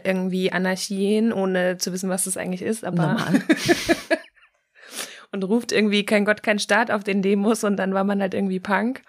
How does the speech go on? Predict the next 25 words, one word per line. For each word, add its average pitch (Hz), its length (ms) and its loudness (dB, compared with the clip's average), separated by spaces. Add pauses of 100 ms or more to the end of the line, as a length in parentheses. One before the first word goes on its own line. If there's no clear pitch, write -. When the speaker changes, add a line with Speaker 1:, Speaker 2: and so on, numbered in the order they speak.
(140)
Speaker 2:
Ich 175 120 0
hab 196 140 -4
zu - 80 -4
meinem 175 180 2
achtzehnten 180 560 -2
von 175 200 -4
jemandem 170 420 -2
eine - 100 -4
Ausgabe 160 680 -4 (440)
vom 170 220 -2
Kommunistischen 170 580 -2
Manifest - 460 -4
<laughs> - 80 -8
bekommen. - 320 0 (720)
Speaker 1:
Und 196 180 0
gelesen? 185 460 -2 (420)
Speaker 2:
Ja. 220 400 4 (540)
Ja, 247 260 2
hab 247 160 -2
ich. 247 360 -2
Nicht 196 360 -4 (300)
unbedingt 196 340 0
gut 202 140 -4
verstanden. 214 420 -4
Oder 170 320 0